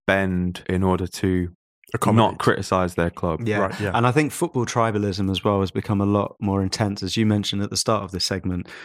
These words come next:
Speaker 3: by Twitter, by social media as a whole. It's like, if you're not sympathetic to my club, then I don't wanna hear from you.
Speaker 2: Right.
Speaker 1: Yeah.
Speaker 3: It's that mentality. And yeah, I think it's, um,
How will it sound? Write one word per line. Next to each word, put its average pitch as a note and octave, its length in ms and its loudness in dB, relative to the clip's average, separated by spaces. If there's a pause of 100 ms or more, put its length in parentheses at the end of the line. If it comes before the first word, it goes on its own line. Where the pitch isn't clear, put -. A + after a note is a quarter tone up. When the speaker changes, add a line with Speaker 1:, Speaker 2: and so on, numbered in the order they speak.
(200)
Speaker 3:
by G2 160 2
Twitter, F2+ 680 -4
by F#2+ 140 -4
social F#2+ 340 -2
media F#2 300 0
as F2 100 -2
a F2 60 -4
whole. E2+ 320 -4 (300)
It's - 160 -4
like, G#2 340 0 (180)
if G2+ 100 -2
you're A2 120 4
not A#2+ 300 2 (180)
sympathetic A2 640 2
to A2 100 0
my G#2+ 160 2
club, G#2+ 300 2 (220)
then F2+ 360 0
I F2+ 80 -6
don't F#2 100 -2
wanna F2+ 140 -2
hear F2+ 140 -2
from E2+ 160 -8
you. D#2+ 180 -8 (240)
Speaker 2:
Right. G#2+ 220 2
Speaker 1:
Yeah. F#2 100 -2
Speaker 3:
It's G#2 120 -4
that B2 200 2
mentality. G#2 680 0 (220)
And G2 260 2
yeah, A#2 280 2
I - 40 -4
think G2 220 -4
it's, - 340 -2
um, F#2 420 -4